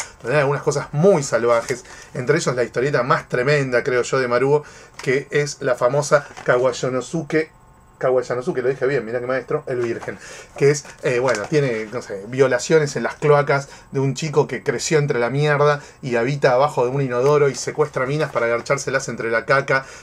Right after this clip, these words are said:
bueno, eh, todo el tiempo así, ¿no? Detonaciones de, de, de proyectiles en, en, en una concha, bueno, todo va por ese lado, hasta que aparecen las obras más tranquilas, como esta, Gichi Gichi Kid, que es prácticamente un shonen de un chico con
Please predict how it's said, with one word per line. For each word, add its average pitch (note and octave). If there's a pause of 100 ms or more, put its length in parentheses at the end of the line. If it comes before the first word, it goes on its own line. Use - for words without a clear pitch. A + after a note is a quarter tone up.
bueno, C#3
eh, D#3
todo A#3+
el C#3+
tiempo D3
así, A2 (220)
¿no? E3+ (460)
Detonaciones C3+
de, A#2+
de, B2
de A#2+
proyectiles C#3
en, A#2+
en, B2
en A#2+
una A#2+
concha, D3+ (280)
bueno, D3
todo A3
va F#3
por D#3
ese D3+
lado, E3+ (920)
hasta G3+
que F#3+
aparecen E3+
las F3
obras A3
más A3+
tranquilas, A#3
como D3+
esta, D3
Gichi C#3
Gichi E3
Kid, A3 (320)
que E3+
es C#3
prácticamente E3+
un E3+
shonen E3+
de D3+
un D#3
chico D#3
con B2+